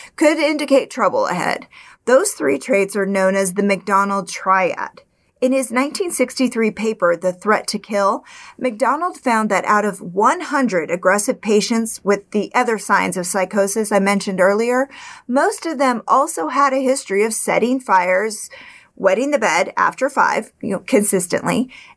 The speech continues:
and killing animals. But also, it could be complete B S. In nineteen sixty-eight, even McDonald himself wondered if he was way off base.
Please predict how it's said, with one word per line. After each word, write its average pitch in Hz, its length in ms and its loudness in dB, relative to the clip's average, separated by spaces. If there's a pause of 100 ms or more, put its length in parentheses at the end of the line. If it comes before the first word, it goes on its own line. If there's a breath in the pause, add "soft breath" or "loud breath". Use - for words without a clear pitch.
and 214 280 0
killing 196 400 -2
animals. 202 540 -2 (560)
But 302 240 0
also, 254 640 2
it 226 160 0
could 226 100 -6
be 202 120 0
complete 185 480 -2
B 143 180 0
S. - 380 -4 (420 loud breath)
In 262 160 2
nineteen 320 400 -2
sixty-eight, 233 720 0
even 254 280 0
McDonald 190 520 0
himself 190 600 -2
wondered 185 340 0
if 180 80 -2
he 185 140 0
was 180 160 -6
way 175 240 0
off 180 200 -4
base. - 460 -2